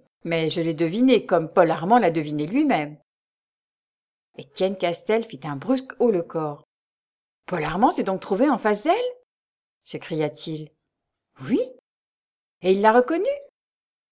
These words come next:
À quoi ? À la façon dont elle plaidait la cause de Lucie. Une mère éplorée défendant sa fille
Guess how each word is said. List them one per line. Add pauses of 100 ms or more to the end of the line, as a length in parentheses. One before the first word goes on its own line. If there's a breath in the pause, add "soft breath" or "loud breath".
À
quoi ? (1120)
À
la
façon
dont
elle
plaidait
la
cause
de
Lucie. (1080)
Une
mère
éplorée
défendant
sa
fille